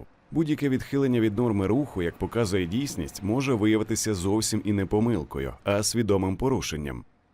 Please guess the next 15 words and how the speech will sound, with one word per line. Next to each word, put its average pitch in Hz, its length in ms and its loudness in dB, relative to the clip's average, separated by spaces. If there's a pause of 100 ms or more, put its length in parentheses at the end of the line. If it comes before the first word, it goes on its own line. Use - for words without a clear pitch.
(2000)
Слід 165 280 0
завжди 143 380 2
припускати 98 640 -2
такий 98 380 0
розвиток 85 500 0
подій. 76 440 -4 (240)
Наприклад, 127 460 0
тут 165 200 0
водій 101 320 2
зеленого 98 460 0
автомобіля 90 580 0
і 104 160 -2
не 113 120 0
думав 120 320 0
гальмувати, 107 680 -2